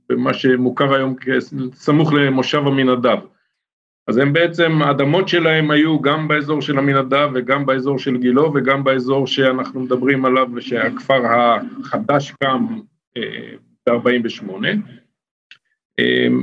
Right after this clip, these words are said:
ובשישים ושבע האזור הזה גם נכבש, אבל לא, לא באמת חשבו שיש שם אנשים, ולא התייחסו ל-, לעובדה שיש שם אנשים,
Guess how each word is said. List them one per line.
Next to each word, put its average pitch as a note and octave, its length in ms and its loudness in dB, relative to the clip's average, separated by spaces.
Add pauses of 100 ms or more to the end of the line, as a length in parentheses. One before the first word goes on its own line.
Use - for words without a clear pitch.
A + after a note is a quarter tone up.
(140)
ובשישים B2 560 0
ושבע F#3+ 420 2
האזור E3 580 2
הזה D#3+ 180 0
גם C#3+ 320 0
נכבש, A#2+ 680 -2 (560)
אבל D3+ 200 2
לא, F3+ 360 4
לא F#3+ 160 4
באמת F#3+ 380 2
חשבו E3 420 2
שיש E3 260 0
שם D#3+ 200 0
אנשים, D3+ 480 2
ולא D3+ 180 2
התייחסו D#3 400 0
ל-, D3+ 200 4
לעובדה C3 380 2
שיש B2 280 -4
שם A#2+ 200 -4
אנשים, A#2 580 0